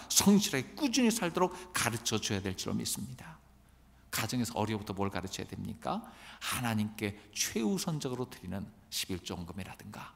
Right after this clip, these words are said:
이런 거 어릴 때부터 가르쳐줘야 됩니다. 또 규모 있게 사는 법을 가르쳐야 됩니다.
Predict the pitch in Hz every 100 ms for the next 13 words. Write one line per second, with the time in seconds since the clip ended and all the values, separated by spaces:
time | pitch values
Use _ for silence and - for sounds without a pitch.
0 | - 190 180 180 190 - - 190 302 262
1 | - - 165 - 156 147 147 131 143 160
2 | 151 - - - - - - - - -
3 | - - - - - - - - - -
4 | 208 208 - 185 240 233 190 - 165 151
5 | - 120 123 113 104 101 104